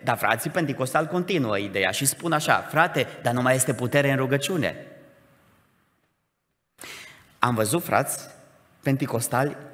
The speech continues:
la drumeție. "Câtă putere, frate! Nu mă țineam de ei. Hai să urcăm până pe vârful lui Pătru, la, pe muntele Șureanu." Nu te puteai ține de ei. Nu mai este putere.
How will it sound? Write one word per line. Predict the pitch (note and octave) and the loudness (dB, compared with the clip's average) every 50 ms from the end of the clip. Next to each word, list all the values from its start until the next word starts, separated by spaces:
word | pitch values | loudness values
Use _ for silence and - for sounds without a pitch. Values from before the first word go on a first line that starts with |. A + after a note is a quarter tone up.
| - - - | -18 -10 -4
la | B2+ B2 B2 | -2 0 0
drumeție. | A#2+ - C3+ C3 B2 B2+ B2 - - C3+ A#2 G2+ F2+ - - - - - | 2 2 2 4 4 2 2 0 -2 -2 -2 -2 -2 -4 -8 -14 -8 -6
"Câtă | - - A2 - G3 F3+ | -4 -4 -2 -2 -2 -2
putere, | F#3 - D3+ - - F3 D#3 C#3+ B2+ A#2 A2 | -2 -4 -6 -4 0 2 2 4 4 2 0
frate! | G#2+ - B2 A#2 A2 G#2+ - - F#2+ F#2 - - - - - - - - _ _ _ - - - _ _ _ _ | 0 0 0 0 0 0 -2 -6 -8 -10 -10 -14 -20 -20 -20 -20 -20 -20 _ _ _ -20 -20 -20 _ _ _ _
Nu | - D3 G#3+ | 2 4 4
mă | C#4+ F4 F4+ | 4 4 2
țineam | F4 - F4 F4 F4+ F4 C#4+ A#3+ | 2 0 0 0 0 0 0 0
de | C4+ | -2
ei. | C#4 D4 D4 B3 D#3+ B2 - - - - - | -2 0 0 0 0 -2 -4 -10 -16 -8 0
Hai | - B3+ C4+ | 2 2 2
să | C4 - C#4 | 2 0 -2
urcăm | B3 A3 - C4+ C4 A#3 | -2 0 0 0 0 0
până | - - A#3+ C4+ B3+ B3+ | -2 -2 0 2 2 2
pe | B3 - G3 | 2 2 2
vârful | E3+ C#3+ C#3 D3+ A#3+ C4+ A3+ F#3 G#3 G3+ G3+ | 0 2 2 2 2 2 2 2 2 2 2
lui | G3+ - | 2 2
Pătru, | G3 - A3 F#3+ C#3 - A#2+ A#2 G2 - - - - - - - - - | 4 4 6 6 4 2 0 -4 -4 -4 -8 -14 -18 -20 -20 -20 -4 -2
la, | - - - - - - - | -2 -2 -2 -6 -14 -8 -2
pe | B2 B2 | 0 2
muntele | C#3+ F3+ G3 D#3 F3 D#3 D3+ | 2 2 2 2 2 2 2
Șureanu." | C#3 C#3 - D3 C#3+ D3+ C3+ A#2 A2 F#2+ D#2+ - - - - - - - _ _ _ _ _ _ _ _ _ _ _ _ _ _ _ _ _ _ _ _ _ _ _ _ _ _ _ _ _ _ _ _ _ _ _ _ _ _ _ _ _ _ _ _ | 0 0 0 2 4 4 4 4 2 -2 -6 -10 -14 -18 -20 -20 -20 -20 _ _ _ _ _ _ _ _ _ _ _ _ _ _ _ _ _ _ _ _ _ _ _ _ _ _ _ _ _ _ _ _ _ _ _ _ _ _ _ _ _ _ _ _
Nu | - F2 G#2 A2 | -8 -4 -4 -4
te | G#2+ - F2+ | -2 -4 -6
puteai | - F#2+ - - E2 D#2+ | -8 -10 -10 -10 -8 -8
ține | - - - F2+ E2+ | -8 -10 -10 -14 -14
de | D#2 D2+ | -14 -14
ei. | C#2+ D2+ D2 - - _ _ _ _ _ _ _ _ _ _ _ _ _ _ _ _ _ _ _ _ _ _ _ _ _ _ _ _ _ _ _ _ _ _ _ _ _ _ _ _ _ _ _ | -14 -14 -16 -18 -20 _ _ _ _ _ _ _ _ _ _ _ _ _ _ _ _ _ _ _ _ _ _ _ _ _ _ _ _ _ _ _ _ _ _ _ _ _ _ _ _ _ _ _
Nu | _ C#3+ G#2 A#2 B2 | _ -8 -6 -4 -4
mai | A#2+ A2 A2 | -2 -2 -4
este | A2+ A#2 - - G#2 | -4 -6 -6 -8 -10
putere. | - - G2 - - F#2+ E2+ - - - | -12 -12 -12 -12 -12 -12 -12 -12 -14 -16